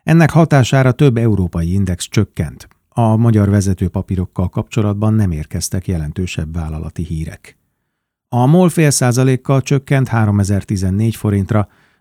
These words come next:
az O T P nyolc tized százalékkal esett huszonhétezer-hétszázhúsz forintig. A Magyar Telekom fél százalékkal erősödött ezerhétszázkilencven forintra,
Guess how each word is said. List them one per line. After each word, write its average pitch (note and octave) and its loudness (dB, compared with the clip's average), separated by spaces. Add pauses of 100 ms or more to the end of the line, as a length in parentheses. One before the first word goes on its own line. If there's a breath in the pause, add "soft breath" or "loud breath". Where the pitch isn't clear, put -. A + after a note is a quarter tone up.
az F#2 -2
O A#2 -2
T A2 0
P A#2 -2
nyolc A2 2
tized G2+ -2
százalékkal G2+ -2
esett A2+ -4
huszonhétezer-hétszázhúsz F#2 -4
forintig. E2 -6 (380)
A B2 -2
Magyar D#3+ 4
Telekom D3 0
fél B2+ 0
százalékkal B2+ 0
erősödött C3+ 0
ezerhétszázkilencven G2+ -2
forintra, G2+ -2